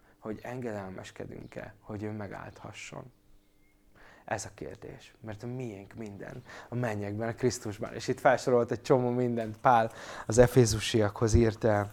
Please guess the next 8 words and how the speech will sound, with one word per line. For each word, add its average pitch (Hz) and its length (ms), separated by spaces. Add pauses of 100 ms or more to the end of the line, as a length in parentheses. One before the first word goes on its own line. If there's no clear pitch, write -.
(420)
levélben. 110 680 (200)
Hallottam 180 520
már 117 200
azt, 160 300
hogy 127 240
a, 120 260 (340)
hogy, 123 300
eh, 117 340